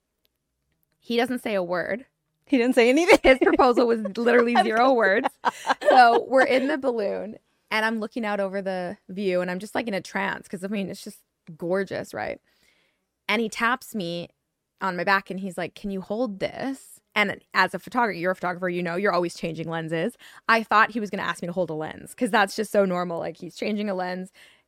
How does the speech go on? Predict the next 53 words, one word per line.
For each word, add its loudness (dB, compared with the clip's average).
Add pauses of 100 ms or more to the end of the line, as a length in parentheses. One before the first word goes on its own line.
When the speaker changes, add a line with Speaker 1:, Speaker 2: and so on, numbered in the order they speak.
(140)
Speaker 1:
Uh, 0
"Alex, 0
hold -6
this -8
lens." -6
And -8
so -2
I 0
turn -4
around -6
and -6
he's -8
down -2
on -2
one -4
knee -6
in -6
this -8
little -2
hot -4
air -2
balloon -4
and -12
he's -10
holding -4
this -8
box, -4 (560)
but 6
it's 0
closed. 2
It's -6
literally 2
just, -4
like, 2
a -2
closed 0 (180)
Speaker 2:
<laughs> -4
Speaker 1:
box. 4 (280)
And 8
I 6
look 4
at 4
it 6
and 0
I'm 2
immediately, 2
like, 2
my 2
face, 4
I 0
was, -4
like, -2
shocked. -6